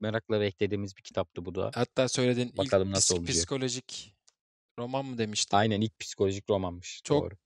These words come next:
Speaker 2: e, bunu da iletişim yayınlarından edindik. E, kalın bir
Speaker 1: Hı hı.
Speaker 2: kitap, altı yüz yedi yüz sayfa vardır.
Speaker 1: Evet, bu,
Speaker 2: İletişim
Speaker 1: bu da
Speaker 2: yayınlarından
Speaker 1: öyle maalesef.
Speaker 2: edindik. Hı hı. E, merakla bekliyoruz ve heyecanla hemen okumaya başlıyoruz hatta.
Speaker 1: Evet dostum.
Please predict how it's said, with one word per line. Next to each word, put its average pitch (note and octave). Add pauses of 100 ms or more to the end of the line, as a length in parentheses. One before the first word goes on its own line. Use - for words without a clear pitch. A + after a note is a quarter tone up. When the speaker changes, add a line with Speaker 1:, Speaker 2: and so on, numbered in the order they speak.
(180)
Speaker 2:
e, A#2+
bunu D3+
da D#3
iletişim D3
yayınlarından C#3+
edindik. A#2+ (680)
E, G#2+
kalın C#3
bir G2+
Speaker 1:
Hı F#2+
hı. A2+
Speaker 2:
kitap, -
altı A#2+
yüz B2
yedi B2
yüz -
sayfa A#2
vardır. A#2+ (380)
Speaker 1:
Evet, G2+
bu, -
Speaker 2:
İletişim D3+
Speaker 1:
bu C3+
da C3+
Speaker 2:
yayınlarından C#3
Speaker 1:
öyle C#3
maalesef. D#3
Speaker 2:
edindik. -
Hı B2
hı. D3+ (500)
E, A#2+
merakla D#3+
bekliyoruz D#3+
ve F3
heyecanla D#3 (360)
hemen D#3+
okumaya C#3+
başlıyoruz A#2+
hatta. G#2+ (760)
Speaker 1:
Evet G2
dostum. G2